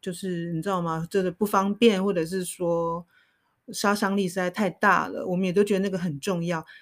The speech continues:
但是这，这，这两件事情怎么会这样子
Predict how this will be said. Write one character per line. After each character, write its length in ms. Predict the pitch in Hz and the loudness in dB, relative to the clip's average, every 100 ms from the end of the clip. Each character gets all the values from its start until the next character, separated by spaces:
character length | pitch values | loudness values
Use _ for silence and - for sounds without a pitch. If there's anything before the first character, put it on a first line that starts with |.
| _ | _
但 120 | 349 | 0
是 120 | 359 349 | 2 4
这， 240 | 381 294 - | 6 4 2
这， 180 | 359 320 | 0 2
这 180 | 302 359 | 4 4
两 200 | 240 175 | 4 4
件 180 | 262 233 | 6 4
事 200 | 240 226 | 4 -2
情 480 | - 170 170 175 - _ _ | 0 -2 -2 -6 -10 _ _
怎 140 | - 185 | -4 0
么 180 | 175 190 | 0 0
会 260 | 339 302 | 2 2
这 100 | 240 | 4
样 200 | 294 247 | 4 6
子 240 | 233 196 | 4 -2